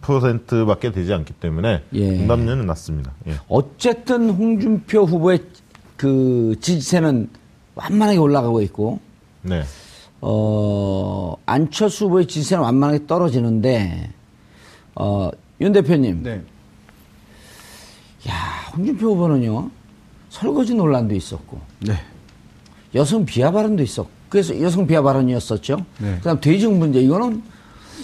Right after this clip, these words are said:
Speaker 2: 역사상 대선 후보와 대-, 돼지국 문제, 이건 앞으로도 한 이백 년 동안 안 나오지 않을까요?
Speaker 3: 그렇죠. 그래서 이제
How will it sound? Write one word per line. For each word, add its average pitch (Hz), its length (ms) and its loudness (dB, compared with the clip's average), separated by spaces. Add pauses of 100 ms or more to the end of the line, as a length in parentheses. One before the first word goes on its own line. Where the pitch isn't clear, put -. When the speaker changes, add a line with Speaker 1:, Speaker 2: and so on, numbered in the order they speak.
(200)
Speaker 2:
역사상 196 1200 -2 (340)
대선 156 520 2
후보와 170 540 2
대-, 135 220 2 (260)
돼지국 151 320 4
문제, 110 380 0 (260)
이건 190 140 2
앞으로도 214 320 -4
한 254 120 2
이백 175 320 2
년 185 140 0
동안 214 180 -2
안 151 120 2
나오지 139 240 2
않을까요? 143 360 -2 (840)
Speaker 3:
그렇죠. 123 360 0
그래서 123 240 2
이제 120 420 2